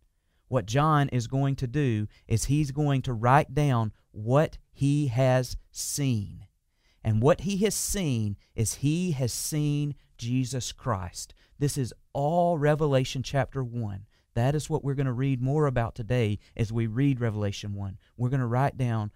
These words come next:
what, or we're gonna see what John has saw as he saw Jesus Christ.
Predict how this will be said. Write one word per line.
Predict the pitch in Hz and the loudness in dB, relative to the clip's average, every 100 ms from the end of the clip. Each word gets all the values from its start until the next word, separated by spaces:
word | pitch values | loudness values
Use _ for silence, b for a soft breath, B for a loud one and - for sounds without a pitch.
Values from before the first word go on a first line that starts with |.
| _ | _
what, | - 113 135 - | -6 0 0 -2
or | 110 | -4
we're | 123 | -4
gonna | 139 | -4
see | 127 - 113 | -4 -4 -6
what | 110 123 - | -4 -6 -6
John | 123 123 120 | -6 -4 -4
has | 110 113 | -6 -8
saw | - - 131 104 - b | -8 -6 -4 -4 -6 b
as | - 104 | -4 -4
he | 110 | -4
saw | 101 - 117 117 | -8 -8 -6 -4
Jesus | 127 120 120 117 | -6 -8 -8 -10
Christ. | - 117 101 98 - | -10 -8 -8 -10 -18